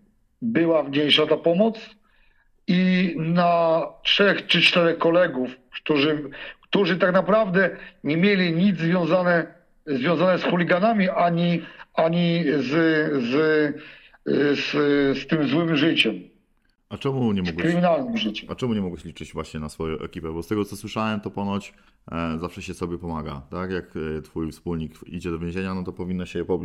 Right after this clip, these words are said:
Speaker 2: pomóc jego rodzinie i jemu.
Speaker 1: No, widzisz, to tak się właśnie, właśnie, e, e, zdarza, jak się mienia, e, mi-, e, e,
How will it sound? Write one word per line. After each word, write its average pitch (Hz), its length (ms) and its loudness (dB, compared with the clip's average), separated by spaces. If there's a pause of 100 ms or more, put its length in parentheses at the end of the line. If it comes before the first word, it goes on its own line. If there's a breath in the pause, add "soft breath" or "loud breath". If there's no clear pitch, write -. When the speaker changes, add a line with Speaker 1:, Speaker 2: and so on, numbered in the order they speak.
(120)
Speaker 2:
pomóc 80 300 -8
jego 80 180 -6
rodzinie 85 440 -6
i 78 360 -12
jemu. 76 320 -10 (1160)
Speaker 1:
No, 240 560 2 (320)
widzisz, 185 500 4
to 170 100 0
tak 190 240 2
się - 140 4
właśnie, 175 720 4
właśnie, 165 280 4
e, 151 540 0 (480 loud breath)
e, 131 460 0
zdarza, 151 560 2
jak 143 280 2
się - 180 4
mienia, 147 540 2
e, 123 300 0
mi-, 139 320 0
e, 131 300 0 (380 loud breath)
e, 117 140 0